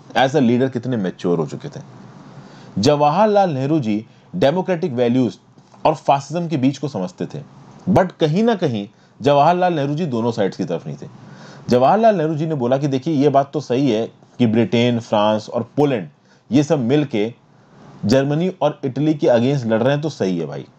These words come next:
ठीक है, कहीं ना कहीं ब्रिटेन, फ्रांस और पोलैंड दोनों सही है। जस्टिस ब्रिटेन, फ्रांस और पोलैंड की तरफ है। क्यों? क्योंकि ये डेमोक्रेसीज हैं और जर्मनी और इटली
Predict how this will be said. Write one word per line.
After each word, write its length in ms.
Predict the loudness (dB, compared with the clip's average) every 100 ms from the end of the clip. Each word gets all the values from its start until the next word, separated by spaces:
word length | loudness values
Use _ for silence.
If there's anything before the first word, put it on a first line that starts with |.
| -14 0
ठीक 140 | 2
है, 60 | 2
कहीं 200 | 2 0
ना 80 | 0
कहीं 120 | 0
ब्रिटेन, 300 | 0 2 0
फ्रांस 280 | 0 0 0
और 60 | 0
पोलैंड 360 | 0 0 0
दोनों 240 | -2 -4 -6
सही 220 | -4 -6
है। 100 | -6 -10 -4
जस्टिस 420 | 0 0 0 -4 -2
ब्रिटेन, 340 | -2 0 0
फ्रांस 320 | 0 0 0 -2
और 160 | -2 0
पोलैंड 300 | -2 -2 -4
की 80 | -4
तरफ 260 | -4 -4
है। 60 | -6
क्यों? 260 | -2 0 -2 -8 _
क्योंकि 200 | -6 -2
ये 180 | 2 2
डेमोक्रेसीज 640 | 2 0 0 -2 0 0
हैं 200 | 0 -2 -6 -20 -2
और 220 | 2 2 0
जर्मनी 420 | -4 -4 -4 -4
और 240 | -4 -4 -4
इटली 400 | -4 0 0